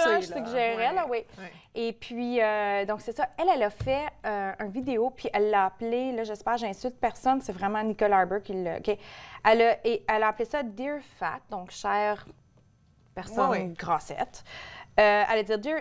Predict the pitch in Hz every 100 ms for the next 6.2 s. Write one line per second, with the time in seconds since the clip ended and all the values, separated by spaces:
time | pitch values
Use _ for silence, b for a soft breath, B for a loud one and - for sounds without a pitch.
0 | - 233 233 208 208 330 359 320 254 254
1 | 240 294 - - 190 214 233 - 277 277
2 | 302 277 - _ - 233 214 - 180 117
3 | - - 208 208 202 214 240 302 240 226
4 | 285 294 277 277 - 226 - - 196 -
5 | 196 185 208 185 180 170 170 B B B
6 | - 294